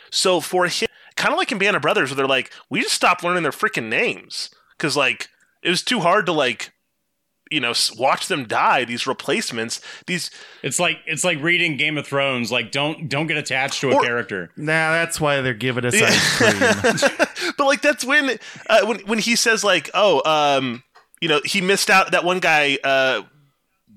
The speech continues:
Speaker 1: like, not Paulie, like, he missed out on one part of, like, the war, like, Bastogne or whatever, and he's like, "Dude,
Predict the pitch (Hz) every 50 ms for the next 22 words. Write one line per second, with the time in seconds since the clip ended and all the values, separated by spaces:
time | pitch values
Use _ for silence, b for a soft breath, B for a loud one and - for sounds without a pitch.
0 | 95 92 92 92 90 _ - 113 104 - - 131 131 - - - 127 113 110 107
1 | 107 - 127 131 123 - B B B B B B - - 190 165 170 185 202 -
2 | - 214 190 190 170 147 131 113 110 117 120 143 156 170 185 185 175 170 160 -
3 | _ _ _ _ - - 165 170 175 170 147 143 147 135 131 123 - - - -
4 | _ _ - 117 143 131 113 127 196 277 - 147 135 131 113 107 - 151 147 147
5 | - - 147 151 214 240 190 143 127 120 120 120 117 127 135 - 139 143 135 127
6 | 151 143 131 123 - - b b b b b b b b b b _ - 277 269
7 | -